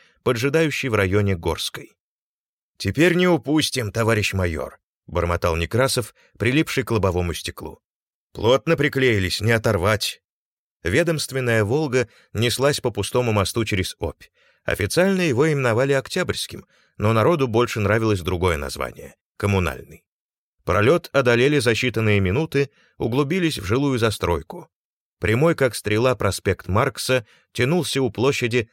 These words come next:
с аналогичным названием. Наружка докладывала: "Объект на бордовом ваз-двадцать один ноль три все еще на проспекте, но приближается к площади. Скорость объекта невысокая. Машина поддержанная, но бодрая,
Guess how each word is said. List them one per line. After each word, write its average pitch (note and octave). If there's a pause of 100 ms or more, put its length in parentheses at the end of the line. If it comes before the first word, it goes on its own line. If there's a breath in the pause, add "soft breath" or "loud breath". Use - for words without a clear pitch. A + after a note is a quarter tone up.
с -
аналогичным F#2
названием. C2+ (640)
Наружка D#3
докладывала: E2 (460 soft breath)
"Объект C3+
на D3+
бордовом B2+
ваз-двадцать G#2
один G2
ноль F2
три D3 (160 soft breath)
все -
еще D3
на C#3
проспекте, - (260)
но B2+
приближается D#3
к -
площади. D#2+ (280)
Скорость A2
объекта A#2
невысокая. B2 (440 soft breath)
Машина E3
поддержанная, D3
но D#3
бодрая, B2